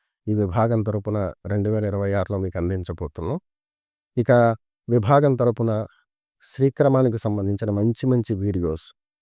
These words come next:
అవి ఎలాంటివంటే ప్రామాణికమైనటువంటి విధులు మీకు అందించబోతున్నాను. మీ అందరి ఆదరాభిమానాల వల్ల సుమారుగా ఇప్పుడు మనం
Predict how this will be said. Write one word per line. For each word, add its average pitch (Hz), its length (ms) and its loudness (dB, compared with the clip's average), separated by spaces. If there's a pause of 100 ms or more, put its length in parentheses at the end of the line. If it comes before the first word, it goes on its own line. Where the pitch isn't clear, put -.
(160)
అవి 110 120 4
ఎలాంటివంటే 127 600 4
ప్రామాణికమైనటువంటి 120 1400 2 (480)
విధులు 101 400 0 (360)
మీకు 110 160 -4
అందించబోతున్నాను. 82 840 -8 (760)
మీ 123 120 6
అందరి 131 360 6
ఆదరాభిమానాల 117 880 2
వల్ల 104 240 0 (580)
సుమారుగా 113 440 2
ఇప్పుడు 113 180 0
మనం 101 220 2